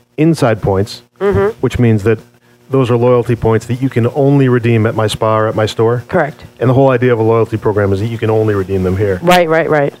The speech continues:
Speaker 1: But then there could be outside points, which basically would be like green stamp points. Um,
Speaker 2: Right, like, you're part of the network. So by being a part of the network, if you're visiting our part of town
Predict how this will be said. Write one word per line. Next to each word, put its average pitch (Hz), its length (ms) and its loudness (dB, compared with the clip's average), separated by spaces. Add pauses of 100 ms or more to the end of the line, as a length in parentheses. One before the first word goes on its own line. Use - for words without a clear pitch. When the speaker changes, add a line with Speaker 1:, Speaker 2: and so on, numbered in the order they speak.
(100)
Speaker 1:
But 123 200 -2
then 170 220 2
there 143 100 2
could 127 140 -2
be 123 180 2
outside 143 420 0
points, 117 280 0
which 117 140 -4
basically 123 300 -2
would 110 160 0
be 113 80 2
like 107 180 0
green 117 220 2
stamp 90 280 -2
points. 85 300 -4 (560)
Um, 98 460 0
Speaker 2:
Right, 196 160 2
like, 185 180 2
you're 196 100 2
part 202 280 0
of 196 80 -2
the 214 60 0
network. 185 520 2
So 185 160 0
by 175 160 0
being 233 260 2
a 233 60 0
part 170 220 0
of 151 80 0
the 151 60 2
network, 151 380 0
if 151 100 -4
you're 160 120 0
visiting 190 360 0
our 170 120 2
part 160 240 0
of 151 80 -2
town 196 420 0